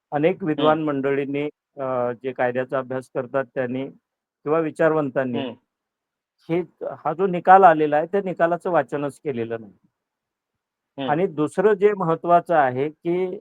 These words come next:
Speaker 1: अ, या सगळ्यांमध्ये चर्मकार समाज पुढे येत नाही, मेहतर समाज किंवा वाल्मिकी
Speaker 2: हं.
Speaker 1: समाज पुढे येत नाही किंवा एकोणसाठ जातीमध्ये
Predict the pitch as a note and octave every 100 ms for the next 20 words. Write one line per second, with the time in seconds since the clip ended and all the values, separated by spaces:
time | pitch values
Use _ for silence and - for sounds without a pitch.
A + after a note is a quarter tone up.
0 | _ - C#3 C3+ C#3+ D3 - E3 G3 F3
1 | F3+ F#3+ F#3+ D3+ A#2+ A2 _ _ _ _
2 | _ _ _ _ _ _ _ - E3+ F3
3 | F#3+ G3+ G3 F3+ F3 D#3 E3 D#3 D3 -
4 | C#3 D3 C#3 C#3 E3 D#3+ D3+ D3 C#3+ _
5 | _ C#3+ C#3+ C#3 C3+ C#3+ C#3+ C#3 C3+ C#3
6 | - C#3 B2+ B2 - - B2 C#3+ _ _
7 | _ _ _ _ - F3 G#3+ A3+ - D#3+
8 | G#3 G#3 G3 G#3 F#3+ F3 F3 D#3 C#3+ B2+
9 | C3